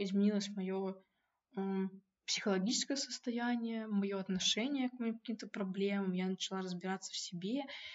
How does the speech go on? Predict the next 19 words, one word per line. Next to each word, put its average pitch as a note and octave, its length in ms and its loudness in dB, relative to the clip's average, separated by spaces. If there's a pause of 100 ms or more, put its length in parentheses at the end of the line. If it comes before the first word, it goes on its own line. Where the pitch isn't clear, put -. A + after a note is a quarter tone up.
(120)
я G3 160 2
начала G3 520 0
выявлять F#3+ 580 -2
очень G3+ 500 0 (220)
интересные G#3 800 2
моментики G#3 760 4
в D4 60 -8
своем C4+ 280 0
поведении, B3 760 4
я G3 100 2
начала G3+ 600 0 (520)
разбираться G#3 500 2
в G#3 40 -4
каких-то - 260 -6
своих G3+ 300 -4
психологических A#3 880 0
проблемах A#3 640 0
и - 40 2
травмах, G#3+ 600 0